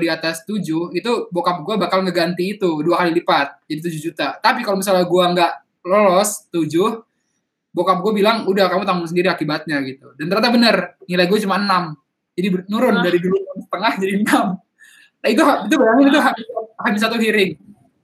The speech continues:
Speaker 1: Gimana gue nggak demot dengan nilai ielts gue, dengan uang gue habis, terus gue harus hearing dengan terpaksa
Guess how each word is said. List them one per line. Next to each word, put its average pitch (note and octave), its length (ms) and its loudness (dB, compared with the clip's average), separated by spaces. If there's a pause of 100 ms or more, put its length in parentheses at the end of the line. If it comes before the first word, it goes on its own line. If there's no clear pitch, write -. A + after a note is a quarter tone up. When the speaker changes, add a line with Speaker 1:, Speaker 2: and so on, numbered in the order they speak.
(140)
Speaker 1:
Gimana G3 320 2
gue A3 80 2
nggak G3+ 240 2
demot G3+ 320 0
dengan F#3+ 160 -2
nilai F3 240 0
ielts - 240 -8
gue, E3 260 0 (140)
dengan E3+ 240 -4
uang E3+ 180 0 (140)
gue E3+ 80 -4
habis, E3+ 640 -6 (240)
terus F#3+ 160 -2
gue F#3 160 0
harus F#3+ 240 0
hearing G3 480 0
dengan D#3+ 240 -4
terpaksa - 480 -4